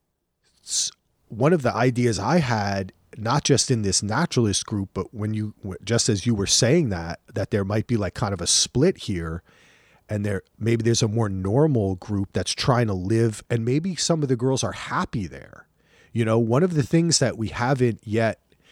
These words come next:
said is we, we've only seen, we did talk about that we've only seen, you know, three or four of the women, and then we obviously find out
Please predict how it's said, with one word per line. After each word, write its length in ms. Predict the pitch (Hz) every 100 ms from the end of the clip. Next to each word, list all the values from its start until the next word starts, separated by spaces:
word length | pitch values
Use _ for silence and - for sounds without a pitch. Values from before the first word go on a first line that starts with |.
| _ _ _ _ _ _
said 680 | - - 147 190 151 98 92 -
is 600 | 117 104 98 95 - - _ _ _ _ _ _
we, 220 | 113 117 - _
we've 200 | 117 120
only 280 | 131 170 170
seen, 760 | 113 - 147 208 247 117 98 101
we 140 | 113
did 180 | 113 156
talk 280 | 151 180 151
about 240 | 110 107
that 120 | 120
we've 160 | 117 110
only 240 | 127 113
seen, 720 | - - 156 170 113 95 98 -
you 140 | 110 104
know, 260 | 95 87 92
three 500 | - 139 117 127 117
or 80 | 92
four 720 | - 131 139 143 87 82 85 _ _ _ -
of 280 | 117 98 95
the 120 | 98
women, 600 | 92 113 107 98 92 95 -
and 160 | 107
then 160 | 120 113
we 120 | 101
obviously 580 | - 98 117 117 - 104
find 420 | 92 - 92 92
out 380 | 92 87 80 -